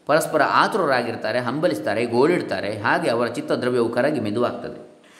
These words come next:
ಹಾಗೆ ಅದು ಮೃದುವಾದ ಬಳಿಕ ಅದು ಭಕ್ತಿಗೆ ಸಿದ್ಧವಾಗ್ತದೆ. ಮನ್ಮಥನು ಬಾಗಿಲು ತೆರೆದಿಟ್ಟ ಮೇಲೆ ಮಹಾವಿಷ್ಣುವಲ್ಲಿ ಪ್ರವೇಶಿಸ್ತಾನೆ.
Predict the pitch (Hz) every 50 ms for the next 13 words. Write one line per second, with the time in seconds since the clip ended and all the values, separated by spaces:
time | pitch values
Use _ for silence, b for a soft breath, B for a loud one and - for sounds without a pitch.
0 | B B B - 147 165 214 233 226 190 170 170 175 165 156 170 180 220 226 214
1 | 196 180 156 170 180 190 165 147 131 135 156 151 - 208 180 185 - - 113 113
2 | 117 113 101 90 - - 80 85 82 - 120 135 180 185 180 - 180 170 156 135
3 | 127 131 139 160 165 165 160 160 143 135 143 143 156 156 151 - 147 135 123 120
4 | 123 156 208 196 139 117 117 123 123 135 156 165 147 104 101 127 127 117 120 123
5 | 117 107 104 101 101 95 90 - - 80 82 80 - -